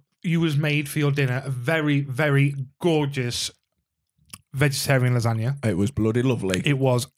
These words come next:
Speaker 1: outstanding by, uh, Into the Podcast's number one fan, Ginger Jedi ninety-five. She don't have a real name, that's a real name. And, um, so I went out to buy the ingredients. Um, but what I did was, so I could look for something different for snack of the week, just in case you forgot these,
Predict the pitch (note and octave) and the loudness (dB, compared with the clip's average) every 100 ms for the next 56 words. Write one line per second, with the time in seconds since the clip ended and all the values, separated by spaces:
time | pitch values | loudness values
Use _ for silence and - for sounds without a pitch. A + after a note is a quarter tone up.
0 | - C3 C3+ - - A#2 A2+ C3 C3+ B2 | -6 -2 -2 -2 -2 -2 0 0 0 0
1 | A#2 A#2 A#2 A2+ - - - - - - | 2 0 0 0 -4 -12 -20 -20 -20 -20
2 | _ D#3 C#3+ C#3 B2+ - D3 - C3+ A#2+ | _ -2 0 2 0 0 -2 0 0 -2
3 | - D3+ C#3 B2+ A#2 - A#2+ B2+ A#2+ A2+ | -2 0 2 2 0 0 0 0 -2 -2
4 | A#2+ A2+ A2+ A2+ A#2 A2+ B2 C#3 - - | 0 0 0 0 -2 -2 0 0 -4 -16
5 | - - - - - - D3 C#3+ A2+ A2+ | -20 -20 -20 -20 -14 -4 0 0 0 -2
6 | A#2 A2+ A#2 A#2+ A2+ G#2+ A#2+ - _ - | -2 -4 -6 -4 -4 -4 -6 -8 _ -12
7 | C3+ - - - - - - - - E3 | -12 -12 -18 -16 -14 -14 -14 -10 -4 -2
8 | D3+ D#3 D#3 D#3 - - D#3+ D#3+ - F3 | 2 2 2 0 -4 -2 0 0 0 2
9 | F3 E3+ D3+ D#3+ C3 D3 D3 C3+ C#3 C#3 | 2 0 -2 -2 -2 0 2 4 2 2
10 | A2+ A2 C#3+ - - _ _ - - - | 0 -2 -4 -8 -12 _ _ -20 -20 -20
11 | _ - C3+ C3 C#3+ - - F3+ A#3+ F3+ | _ 0 0 0 -2 -8 -4 2 2 2
12 | D4 - F#2 B2 F#3 - - G3 A3 G#3+ | 0 -2 -4 -4 -4 -6 -2 0 2 0
13 | F#3+ F#3 G3 E3 F#3 D3+ D3+ D3 E3 - | -2 -2 -2 -4 -4 -2 -2 0 0 0
14 | C#3+ - D#3+ C#3 D#3 D3+ C3 D3+ - C#3+ | -2 -2 -4 -2 0 2 2 0 -2 -2
15 | D3 C#3 B2+ D3 C#3 F#2 G2+ C3 | 0 -2 -2 -2 -2 -6 -6 -8